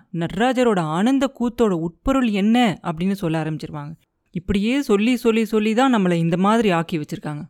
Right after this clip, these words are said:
இந்த மாதிரி பேச்சுக்கே நம்ம இனிமேல் இடமே கொடுக்கக்கூடாது. அப்படியே அவங்க பேசியே தீருவேன் அப்படின்னு சொன்னாங்கன்னா நம்ம அதை காதுலயே வாங்கிக்க கூடாது அப்படின்னு நினைச்சுக்கிட்டே மதுராந்தகர், "அதெல்லாம் இருக்கட்டும், அம்மா கூப்பிட்டு அனுப்புறதுக்குள்ளார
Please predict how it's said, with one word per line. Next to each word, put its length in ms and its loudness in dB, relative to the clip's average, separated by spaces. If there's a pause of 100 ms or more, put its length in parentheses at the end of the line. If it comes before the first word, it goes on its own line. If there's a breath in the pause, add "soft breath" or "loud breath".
(580)
இந்த 180 2
மாதிரி 320 0
பேச்சுக்கே 480 -2
நம்ம 160 2
இனிமேல் 220 2
இடமே 320 2
கொடுக்கக்கூடாது. 640 -6
அப்படியே 420 -2
அவங்க 240 2
பேசியே 460 -2
தீருவேன் 440 2
அப்படின்னு 300 2
சொன்னாங்கன்னா 420 0 (120)
நம்ம 200 2
அதை 160 -2
காதுலயே 480 -2
வாங்கிக்க 320 -2
கூடாது 340 -6 (180)
அப்படின்னு 360 -2
நினைச்சுக்கிட்டே 440 0
மதுராந்தகர், 600 0
"அதெல்லாம் 280 -2
இருக்கட்டும், 460 -2 (480)
அம்மா 240 2
கூப்பிட்டு 400 0
அனுப்புறதுக்குள்ளார 680 0